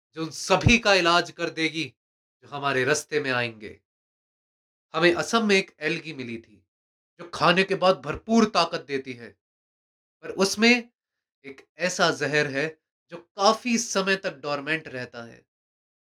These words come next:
एक साल बाद अपना असर करना शुरू करता है और इंसान को मार डालता है। हमने उस एल्गी के सैंपल को लिया और अपने लैब में उसे उगाने लगे। जिस जंगल से वह एल्गी मिली थी,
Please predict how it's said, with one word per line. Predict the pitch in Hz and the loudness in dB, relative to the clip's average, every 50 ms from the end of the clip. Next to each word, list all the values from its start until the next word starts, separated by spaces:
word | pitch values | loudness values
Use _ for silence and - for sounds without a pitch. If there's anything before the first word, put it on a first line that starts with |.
| _ _ - | _ _ -10
एक | 139 135 131 | -8 -8 -4
साल | - 147 139 131 117 | 0 2 2 2 2
बाद | 110 120 143 165 175 170 156 | 0 0 2 2 2 2 0
अपना | 156 - 151 147 | -4 -8 -8 -8
असर | 139 139 135 - 151 143 135 | -8 -8 -8 -10 -12 -14 -12
करना | - 131 123 117 127 127 | -12 -12 -12 -10 -12 -12
शुरू | 127 - - 139 151 147 | -12 -12 -14 -14 -14 -12
करता | - 123 113 110 - 110 107 | -10 -10 -12 -10 -10 -12 -14
है | 104 107 - _ _ _ _ _ _ _ _ _ _ _ - | -14 -16 -20 _ _ _ _ _ _ _ _ _ _ _ -12
और | 123 123 | -10 -8
इंसान | - 131 123 113 - - - 135 139 131 123 | -6 -8 -8 -8 -6 -4 -2 -2 -2 -2 -4
को | - 120 107 101 | -6 -12 -12 -6
मार | 110 120 123 120 | -2 0 0 0
डालता | 113 110 107 104 101 - 104 92 | 0 -2 -6 -6 -8 -12 -18 -20
है। | 92 _ _ _ _ _ _ _ _ _ _ _ _ _ _ _ _ _ _ _ _ _ _ - | -20 _ _ _ _ _ _ _ _ _ _ _ _ _ _ _ _ _ _ _ _ _ _ -8
हमने | 185 214 233 240 | 0 4 6 6
उस | 240 254 240 - - | 6 6 4 2 2
एल्गी | 185 190 202 185 220 240 | 2 2 2 0 -2 -2
के | 233 240 226 | -2 -2 -2
सैंपल | 233 208 185 175 170 - 175 175 | -2 -4 -8 -10 -10 -10 -12 -10
को | 175 170 | -8 -8
लिया | 151 135 127 131 127 117 113 - _ _ _ _ _ _ _ _ _ | -10 -8 -6 -4 -4 -4 -4 -6 _ _ _ _ _ _ _ _ _
और | 131 143 | -8 -6
अपने | 143 143 147 147 139 | -6 -4 -2 -2 -2
लैब | 123 120 135 147 160 156 151 | 2 4 4 4 4 2 -2
में | 151 | -6
उसे | 139 135 - 139 | -8 -8 -8 -8
उगाने | 131 127 - 120 120 120 120 | -8 -8 -8 -10 -14 -14 -14
लगे। | 113 110 101 95 98 95 _ _ _ _ _ _ _ _ _ _ _ _ _ _ _ _ _ _ _ _ _ _ _ | -14 -14 -14 -16 -18 -20 _ _ _ _ _ _ _ _ _ _ _ _ _ _ _ _ _ _ _ _ _ _ _
जिस | - 214 240 - - - | 0 0 0 0 0 -2
जंगल | - 175 190 202 202 220 226 226 | -2 -2 -2 0 0 -2 -2 0
से | 226 220 | -2 -4
वह | 185 185 170 190 | -4 -4 -2 -4
एल्गी | 175 - 160 160 160 156 156 175 156 | -2 -2 -2 -2 -4 -4 -8 -10 -8
मिली | 143 143 151 151 | -6 -4 -4 -6
थी, | 151 - 131 113 110 _ | -6 -8 -12 -20 -20 _